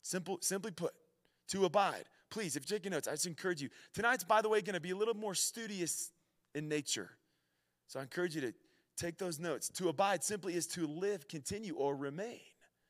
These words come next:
So, okay, so to abide in Christ is to live in him or remain in him.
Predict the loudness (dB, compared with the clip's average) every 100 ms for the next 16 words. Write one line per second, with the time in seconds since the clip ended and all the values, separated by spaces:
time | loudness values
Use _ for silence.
0 | _ _ _ _ _ _ 4 10 10 10
1 | 6 2 2 0 2 4 4 4 4 0
2 | -2 -6 -4 0 0 0 -2 -4 -4 -2
3 | -4 -6 -10 -20 -6 2 6 6 4 -2
4 | -14 _ -2 0 2 0 -2 -4 -2 2
5 | 4 4 0 -10 -6 -2 0 2 2 2
6 | -2 -4 -2 0 -2 -6 -12